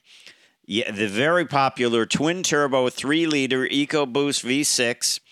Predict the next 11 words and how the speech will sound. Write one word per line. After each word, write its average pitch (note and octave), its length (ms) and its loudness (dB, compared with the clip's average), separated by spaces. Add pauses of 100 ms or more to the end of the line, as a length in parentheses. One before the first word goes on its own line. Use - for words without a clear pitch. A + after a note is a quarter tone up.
(760)
I F#2 120 -2
think C3+ 220 -4
that A#2 180 2
is G2+ 160 -2
the F#2+ 80 -4
most G2+ 360 -2
popular G#2 540 0
engine G2+ 480 -4
in F#2+ 300 -4
the, E2+ 400 -2 (200)
um, D2+ 420 -4